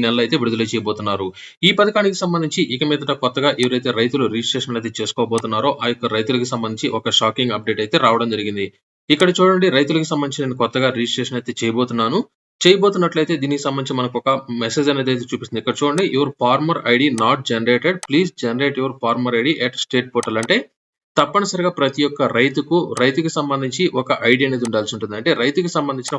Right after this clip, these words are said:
ఫార్మర్ ఐ డీ అనేది ఉండాల్సి ఉంటుంది. ఈ ఫార్మర్ ఐ డీ అనేది మీకు జనరేట్ అనేది అయినప్పుడు మాత్రమే మీకు ఈ యొక్క పీఎం కిసాన్ పథకానికి సంబంధించి కొత్త రిజిస్ట్రేషన్ అయితే తీసుకోవడం జరుగుతుంది. ఇప్పటికే మనకు ఏపీ ప్రభుత్వం చూసుకున్నట్లయితే ఈ యొక్క ఫార్మర్ ఐ డీకి సంబంధించి ఈ యొక్క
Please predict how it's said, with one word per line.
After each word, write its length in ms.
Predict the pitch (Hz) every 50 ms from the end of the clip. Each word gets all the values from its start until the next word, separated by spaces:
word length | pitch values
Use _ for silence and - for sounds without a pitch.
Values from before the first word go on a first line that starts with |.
| - -
ఫార్మర్ 380 | 120 110 123 127 143 147 135 127 - 123
ఐ 40 | 127 127
డీ 60 | 131 127
అనేది 180 | 127 120 120 120
ఉండాల్సి 260 | 120 120 117 113 - 110
ఉంటుంది. 240 | 113 117 131 175 240 285 - _ _ _ _ - - 190
ఈ 20 | 196 196 -
ఫార్మర్ 380 | 156 147 160 170 180 190 190 175 - 131
ఐ 20 | 139 143
డీ 60 | 151
అనేది 200 | 147 143 139 143 143
మీకు 180 | 143 131 - 135 110 117
జనరేట్ 300 | 117 117 120 139 135 135 131
అనేది 200 | 131 123 135 - - 113
అయినప్పుడు 340 | 117 123 123 120 127 123 120 120
మాత్రమే 320 | 117 110 123 117 151 185 - - 135
మీకు 220 | 143 143 143 - 165 131 123
ఈ 40 | 135
యొక్క 160 | 139 139 - 123 -
పీఎం 160 | - 127 127 127 135
కిసాన్ 260 | 123 123 131 120 117 -
పథకానికి 380 | 117 117 117 120 117 117 113 - 123
సంబంధించి 400 | 113 110 110 110 107 101 - 175 - -
కొత్త 220 | 123 123 151 147
రిజిస్ట్రేషన్ 400 | 143 135 131 - 135 117 - 127 123
అయితే 120 | 127 180 180 -
తీసుకోవడం 340 | 147 127 - - 131 120 120 117
జరుగుతుంది. 360 | 113 110 107 - 110 104 104 98 95 - _ _ _ _ _ _ _ _ - 151
ఇప్పటికే 280 | 151 156 214 220 214 208 185
మనకు 220 | 180 175 175 196 156 - 139
ఏపీ 160 | 147 147 139 - -
ప్రభుత్వం 320 | 139 135 143 135 143 135 131
చూసుకున్నట్లయితే 600 | 131 127 - - 127 123 123 127 123 123 127 185 175 120 123
ఈ 20 | 139
యొక్క 180 | 131 - 135 123 -
ఫార్మర్ 320 | - 120 131 139 143 139 - - 117
ఐ 20 | 120 127
డీకి 140 | 127 123 -
సంబంధించి 440 | 131 123 120 117 113 113 117 - 190 165 - 127
ఈ 40 | 131
యొక్క 160 | 131 131 -